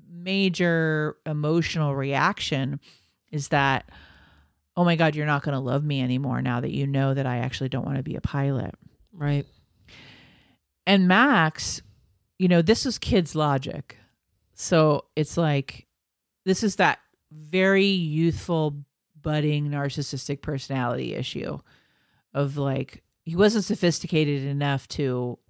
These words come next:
Speaker 1: to not have an emotional reaction in that shame moment because he thought he was losing this guy that he really cared about. But Max didn't care one way or the other.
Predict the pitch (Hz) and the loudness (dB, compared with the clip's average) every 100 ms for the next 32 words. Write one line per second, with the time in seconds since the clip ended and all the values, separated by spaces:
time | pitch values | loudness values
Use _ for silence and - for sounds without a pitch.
0 | _ _ - 151 143 147 156 147 - 139 | _ _ -4 -2 0 2 4 4 2 -2
1 | 135 123 131 127 123 - 131 127 120 - | -4 -2 -4 -2 -2 -4 -4 -4 -6 -8
2 | 135 123 131 - - - 135 131 127 127 | -8 -8 -8 -8 -8 -6 -6 -6 -6 -6
3 | 127 165 196 214 214 240 226 196 165 190 | -6 -4 -2 0 2 2 4 0 0 -2
4 | 190 170 160 147 131 - 143 135 135 117 | -2 -2 -6 -6 -8 -8 -4 -2 -2 -4
5 | 139 139 139 - - - 147 139 131 - | -6 -6 -8 -8 -10 -8 -6 -4 -4 -6
6 | - - _ _ - 190 247 220 240 311 | -8 -10 _ _ -4 0 0 2 0 -2
7 | - 330 240 233 202 208 196 190 185 175 | -4 -4 -2 0 2 4 2 0 2 4
8 | 165 151 151 143 127 127 | 4 4 4 4 0 -2